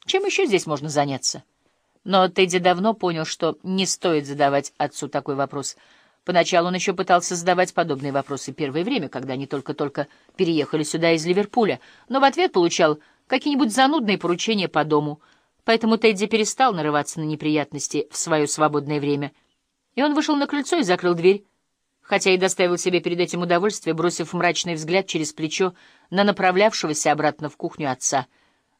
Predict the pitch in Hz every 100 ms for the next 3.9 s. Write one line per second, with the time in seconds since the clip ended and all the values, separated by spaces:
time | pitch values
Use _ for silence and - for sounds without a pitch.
0 | - 143 143 143 160 160 160 180 156 143
1 | 127 139 - _ _ - 247 240 240 240
2 | 208 226 - 226 156 139 - 143 135 143
3 | 139 - 147 - 139 143 143 131